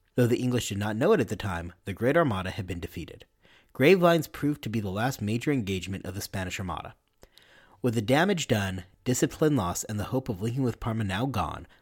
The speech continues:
the decision was made to sail up through the North Sea and back to Spain. The return to Spain would prove more costly and treacherous than the actual battles had been. A combination of weather, lack of supplies, and disease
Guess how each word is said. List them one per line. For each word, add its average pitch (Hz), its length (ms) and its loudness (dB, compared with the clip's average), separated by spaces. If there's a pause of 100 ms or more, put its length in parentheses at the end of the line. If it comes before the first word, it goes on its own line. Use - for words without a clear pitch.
(120)
the 101 80 -6
decision 147 400 2
was 175 160 0
made 98 200 -2
to 101 60 -8
sail - 340 -4
up 147 180 -2
through 151 240 0
the 185 80 0
North 185 220 0
Sea 85 300 -6
and 101 180 -6
back - 240 -6
to 90 100 -8
Spain. 104 520 -2 (360)
The 143 120 4
return 202 380 4
to 220 60 -4
Spain 123 460 2
would 110 180 -2
prove 127 440 2
more 135 260 2
costly 127 500 0
and 101 80 -4
treacherous 104 560 -4
than 110 260 -4
the 117 140 -2
actual 110 340 -2
battles 90 380 -4
had 85 240 -12
been. 87 320 -6 (600)
A - 60 -2
combination 143 580 2
of 95 160 -6
weather, 147 440 2 (240)
lack 113 240 -2
of 143 80 2
supplies, 123 480 0
and 107 180 -8
disease 113 400 -2